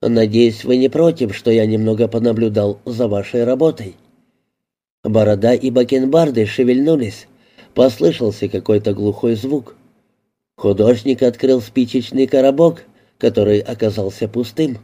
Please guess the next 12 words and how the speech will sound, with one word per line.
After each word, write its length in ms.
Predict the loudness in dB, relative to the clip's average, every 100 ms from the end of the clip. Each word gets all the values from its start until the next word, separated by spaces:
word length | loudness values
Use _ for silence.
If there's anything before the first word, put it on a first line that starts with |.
| _ _ _ _ _ _ _ _ _ _ _ _ _ _ _ _
"Огонька 720 | 0 2 2 0 0 2 2 0
не 160 | 0 2
найдётся", 680 | 2 4 2 2 -2 -12 -12 -20 _
скорее 400 | -6 0 2 0
угадал, 560 | 0 -2 -2 2 0 -2
чем 300 | -6 -6 -6
услышал 640 | -8 -10 -8 -8 -4 -6 -4
Рики. 420 | -6 -6 -8 -14 -14 _ _ _ _ _ _ _
Он 240 | 2 2
спустился 680 | 2 -2 -2 0 -2 0 0
по 140 | 0
ступенькам 680 | 0 -2 2 2 2 -2 -6